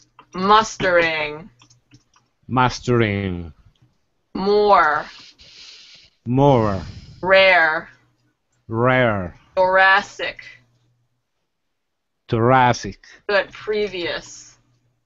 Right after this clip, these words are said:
Speaker 2: Previous.
Speaker 1: Prevail.
Speaker 2: Prevail.
Speaker 1: Prevail.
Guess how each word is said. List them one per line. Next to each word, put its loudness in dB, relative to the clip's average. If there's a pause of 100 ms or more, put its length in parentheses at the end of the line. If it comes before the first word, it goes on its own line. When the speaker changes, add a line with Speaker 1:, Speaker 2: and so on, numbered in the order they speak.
(160)
Speaker 2:
Previous. -4
Speaker 1:
Prevail. -2 (840)
Speaker 2:
Prevail. -4 (520)
Speaker 1:
Prevail. 0